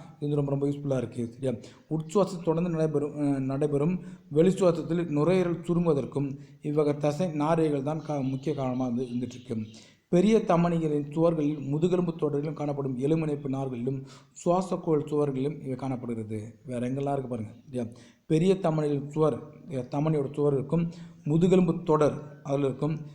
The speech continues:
எலும்பிணைப்பு நார் இருக்கு, சுவாசக்கோள் சுவர்களிலும் காணப்படுகிறது. சரியா? So, இந்த மாதிரியான இடத்துல எல்லாம் கூட பார்த்தீங்கன்னா இது, இந்த செல்ஸ் வந்து அதிகமா வந்து இருந்துட்டு இருக்கும். சரிங்களா? So, இது இருக்கு. இவ்வகை இணைப்பு திசுக்கள் காணப்படுகின்றன.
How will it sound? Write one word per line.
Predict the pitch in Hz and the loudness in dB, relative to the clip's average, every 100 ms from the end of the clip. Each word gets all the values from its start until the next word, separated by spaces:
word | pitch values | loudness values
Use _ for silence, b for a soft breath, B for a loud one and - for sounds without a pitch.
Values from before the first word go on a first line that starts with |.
| B | B
எலும்பிணைப்பு | - 151 196 185 180 175 143 | 2 4 6 4 2 0 -2
நார் | 123 131 156 156 | 0 2 2 2
இருக்கு, | 120 - 131 127 - - | 0 -2 -6 -6 -12 -4
சுவாசக்கோள் | 165 180 180 170 156 143 143 - - - | 0 0 -2 -4 -2 -4 -6 -16 -8 0
சுவர்களிலும் | 156 139 147 139 | 0 0 -4 -6
காணப்படுகிறது. | 135 123 120 113 113 113 - - - - | -6 -6 -6 -4 -2 -4 -6 -18 -18 -10
சரியா? | 127 113 B B - | -10 -10 B B -4
So, | 170 | 0
இந்த | 160 | 2
மாதிரியான | 165 165 160 147 | 0 0 -2 -4
இடத்துல | 151 | -4
எல்லாம் | 147 147 147 | -4 -2 -2
கூட | 143 | -2
பார்த்தீங்கன்னா | 139 143 131 135 | -4 -4 -4 -2
இது, | 127 | -4
இந்த | 127 120 | -4 -4
செல்ஸ் | 120 135 131 | -4 -4 -6
வந்து | 127 123 180 - B B | -4 -4 -6 -8 B B
அதிகமா | 127 135 156 147 | -4 -2 0 0
வந்து | 127 131 | 0 -2
இருந்துட்டு | 127 120 | -2 -4
இருக்கும். | 120 - 110 107 - - | -8 -6 -6 -6 -12 -12
சரிங்களா? | 123 120 117 - B B | -6 -4 -6 -12 B B
So, | - 135 | -8 -4
இது | 113 | -4
இருக்கு. | 110 - 107 - - - _ _ _ _ _ _ _ _ _ _ _ _ _ _ _ _ _ _ _ _ B B B | -6 -8 -14 -16 -20 -20 _ _ _ _ _ _ _ _ _ _ _ _ _ _ _ _ _ _ _ _ B B B
இவ்வகை | - 165 165 | 0 4 6
இணைப்பு | 165 180 - | 6 6 2
திசுக்கள் | 170 - 165 | -2 -2 -2
காணப்படுகின்றன. | 147 143 127 120 113 107 | 0 -2 0 0 0 -2